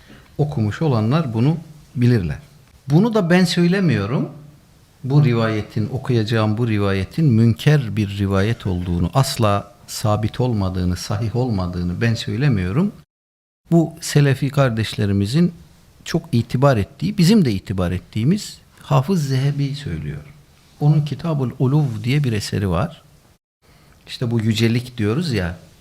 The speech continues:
bu sıfatı ispat etmek üzere yazmış bu kitabı Hafız Zehebi. O kitabında kendisi söylüyor. Diyor ki, Cenab-ı Hakk'ın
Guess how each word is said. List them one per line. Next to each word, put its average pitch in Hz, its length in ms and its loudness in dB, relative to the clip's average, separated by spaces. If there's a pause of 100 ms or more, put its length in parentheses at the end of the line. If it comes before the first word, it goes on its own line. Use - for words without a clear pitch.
(120)
bu 139 400 0
sıfatı - 500 -6
ispat 160 440 -6
etmek 110 340 -8
üzere 101 320 -6
yazmış 92 440 -6
bu - 80 -12
kitabı 123 460 -6 (380)
Hafız 107 300 -6
Zehebi. 107 460 -4 (800)
O 254 120 0
kitabında 135 680 0 (380)
kendisi 160 420 4
söylüyor. 104 580 -4
Diyor 185 200 -2
ki, 147 280 -8 (460)
Cenab-ı 143 360 2
Hakk'ın 175 380 0